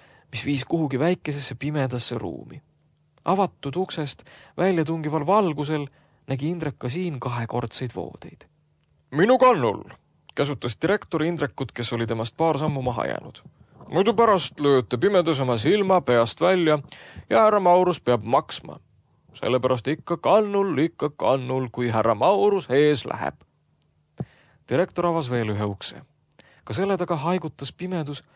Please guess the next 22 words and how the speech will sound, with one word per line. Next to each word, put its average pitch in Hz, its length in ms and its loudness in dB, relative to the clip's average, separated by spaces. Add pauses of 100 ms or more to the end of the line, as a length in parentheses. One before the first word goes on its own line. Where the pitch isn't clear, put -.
soojus 156 580 -2
ja 127 80 -8
pimedus. - 460 -20 (440)
Siiski, - 400 -14 (380)
kuskilt - 640 -14 (140)
imitses 185 560 -8
siia 165 140 -8
pisut 165 340 -12
valgust. - 600 -10 (520)
Nagu 165 180 -2
järgmisel 165 400 -2
silmapilgul 147 500 -8
selgus, 143 440 -8 (340)
tuli 156 200 -4
see 135 140 0
ähmasest 151 560 -4
klaasuksest, 117 800 -4 (240)
mille 113 220 -2
direktor 127 380 -6
varsti 120 340 -6
avas. - 320 -16 (540)
"Ettevaatlikult," - 960 0